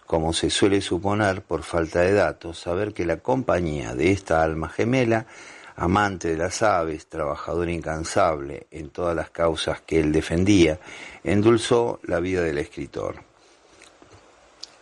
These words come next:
Página ciento cincuenta y siete. Hudson mantuvo relaciones amistosas con la escritora Violet Hunt, la cual en una,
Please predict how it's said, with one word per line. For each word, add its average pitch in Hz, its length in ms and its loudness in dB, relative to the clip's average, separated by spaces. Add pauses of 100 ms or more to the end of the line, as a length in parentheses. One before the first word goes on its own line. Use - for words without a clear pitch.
(760)
Página 87 580 -2
ciento 76 380 -6
cincuenta 69 440 -6
y - 40 -6
siete. - 540 -6 (760)
Hudson 101 500 0
mantuvo 92 560 0
relaciones 87 680 -2
amistosas 87 720 0
con 80 160 -10
la 73 60 -10
escritora 85 520 0
Violet 85 560 2 (120)
Hunt, 82 440 -2 (720)
la 87 160 0
cual 80 440 2
en 90 200 -8
una, 113 380 -2